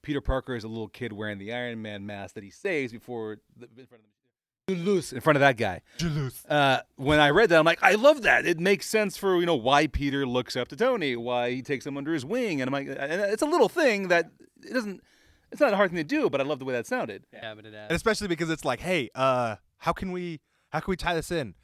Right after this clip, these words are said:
Speaker 2: Hey, that kid that we never really
Speaker 1: That we never
Speaker 2: showed
Speaker 1: showed his face.
Speaker 2: he was Peter Parker."
Speaker 1: That's Peter
Speaker 3: Yeah.
Speaker 1: Parker right
Speaker 2: Yeah,
Speaker 1: there.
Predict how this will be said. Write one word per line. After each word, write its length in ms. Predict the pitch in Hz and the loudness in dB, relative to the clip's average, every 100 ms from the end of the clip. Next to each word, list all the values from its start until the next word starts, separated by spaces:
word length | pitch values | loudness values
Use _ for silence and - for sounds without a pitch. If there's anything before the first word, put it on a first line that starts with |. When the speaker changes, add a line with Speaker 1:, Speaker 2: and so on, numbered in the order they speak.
| _ _ | _ _
Speaker 2:
Hey, 60 | 185 | 0
that 160 | 196 - | 0 2
kid 200 | 226 139 | 2 2
that 60 | |
we 80 | 131 | 0
never 180 | 160 170 | -2 -2
really 100 | 160 170 | 6 8
Speaker 1:
That 40 | |
we 60 | 180 | 8
never 180 | 190 190 | 8 4
Speaker 2:
showed 180 | - 202 | 6 4
Speaker 1:
showed 60 | 175 | 4
his 100 | - | 2
face. 340 | 214 131 - | 2 2 0
Speaker 2:
he 100 | 147 | -2
was 120 | 151 | 0
Peter 200 | 170 156 | 2 4
Parker." 240 | 165 156 147 | 6 6 4
Speaker 1:
That's 120 | 123 | 4
Peter 120 | 127 | 0
Speaker 3:
Yeah. 40 | 131 | 0
Speaker 1:
Parker 180 | 120 | 0
right 160 | 107 - | 0 0
Speaker 2:
Yeah, 120 | 139 - | 0 -2
Speaker 1:
there. 180 | 147 120 | -4 -8